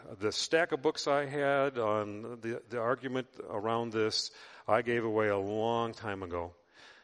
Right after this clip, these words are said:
This is meant, this text is meant to be a simple half-hour sermon. Unfortunately, it's turned into, uh, what could be a month-long or two-month-long sermon series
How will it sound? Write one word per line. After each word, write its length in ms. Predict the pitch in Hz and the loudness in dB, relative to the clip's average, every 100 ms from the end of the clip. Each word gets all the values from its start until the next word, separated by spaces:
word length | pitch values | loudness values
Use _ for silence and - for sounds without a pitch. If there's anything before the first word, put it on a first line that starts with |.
| _ - - | _ -20 -4
This 300 | 120 139 - | -2 0 -2
is 120 | 113 | -2
meant, 400 | 131 143 147 123 | 2 2 -2 -6
this 200 | 135 - | -4 -2
text 320 | - 156 - | -2 -2 -2
is 120 | 123 | -4
meant 220 | 120 139 - | -2 -2 -2
to 60 | |
be 180 | 113 120 | 0 2
a 80 | 104 | 2
simple 680 | - - 160 165 147 139 - - | 0 -2 0 2 2 0 -6 -10
half-hour 420 | 151 156 143 147 | -4 2 4 2
sermon. 440 | - 170 139 90 82 _ _ _ _ - - - - 110 | 0 -2 -2 -4 -8 _ _ _ _ -20 -20 -20 -10 -6
Unfortunately, 640 | 110 175 175 - 151 143 | 2 4 4 0 2 4
it's 200 | 139 - | 4 0
turned 340 | - 156 151 143 | -2 -2 0 2
into, 680 | 135 139 - 143 143 135 135 | 0 0 -2 0 0 4 6
uh, 180 | 131 | 6
what 300 | 113 131 - | 4 0 -2
could 160 | 143 123 | -6 -2
be 300 | 139 143 135 | 0 0 2
a 100 | 113 | 0
month-long 640 | 123 143 156 151 143 151 | 4 4 4 0 2 2
or 60 | 127 | -2
two-month-long 680 | - 190 160 - 147 143 139 | -2 0 0 0 0 2 0
sermon 400 | - 151 151 117 | -4 -4 -4 -4
series 480 | - 92 92 98 | -4 -4 -4 -6